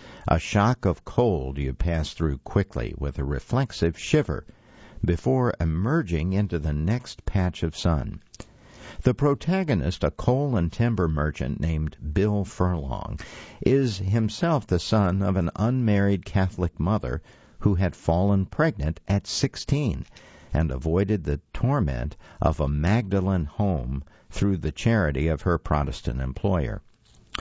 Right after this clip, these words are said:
Now an adult with daughters of her own,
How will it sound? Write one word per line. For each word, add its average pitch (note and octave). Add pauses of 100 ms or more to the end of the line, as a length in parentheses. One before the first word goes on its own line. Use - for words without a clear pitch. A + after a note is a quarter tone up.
(240)
Now F#3
an A#2
adult F2
with E2
daughters G#2+
of F2
her F2+
own, D2+